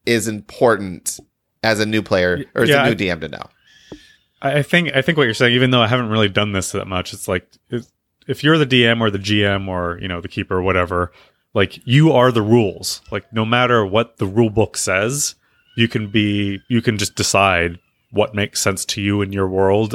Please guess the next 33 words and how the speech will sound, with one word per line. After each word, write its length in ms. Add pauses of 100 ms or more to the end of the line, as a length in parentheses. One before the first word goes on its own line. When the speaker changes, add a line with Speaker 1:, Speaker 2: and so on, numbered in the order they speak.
(120)
Speaker 2:
and, 500 (420)
um, 560 (340)
just 240
come 160
up 180
with, 380 (300)
you 80
know, 120
like 160
you 60
said, 240
if 180
there's 380 (200)
eighteen 320
goblins 480
and 140
there's 160
no, 380 (420)
according 300
to 80
the 80
rules, 200
there's 120
no 140
possible 560
way 220
that 300 (260)
level 220
ones 280
could 140
defeat 400
that, 280
like, 260